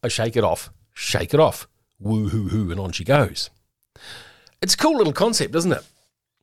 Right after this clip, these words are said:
Because she's responding to the tall poppies. She's responding to people who are just gonna bring her down.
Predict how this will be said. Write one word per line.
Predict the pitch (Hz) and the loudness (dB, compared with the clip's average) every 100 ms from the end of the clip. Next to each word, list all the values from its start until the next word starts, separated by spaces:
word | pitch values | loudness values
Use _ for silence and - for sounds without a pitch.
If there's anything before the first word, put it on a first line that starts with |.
| - - - - - _ _ _ | -20 -20 -20 -20 -20 _ _ _
Because | 180 202 208 | 0 2 2
she's | 233 185 - - | 0 -2 -4 -4
responding | 160 - 226 208 | -2 2 4 4
to | 127 | 0
the | |
tall | 120 143 120 | -2 0 0
poppies. | - 135 117 80 - - | -2 -2 -2 -2 -8 -12
She's | - 139 147 | -8 -6 -2
responding | 147 226 147 | 0 2 2
to | 113 | 0
people | 127 117 | 2 2
who | |
are | 110 | 2
just | 120 - | 0 0
gonna | 104 | -2
bring | 85 127 143 156 | 0 4 4 4
her | 107 117 110 | 2 4 4
down. | 101 90 69 71 | 2 -4 -6 -14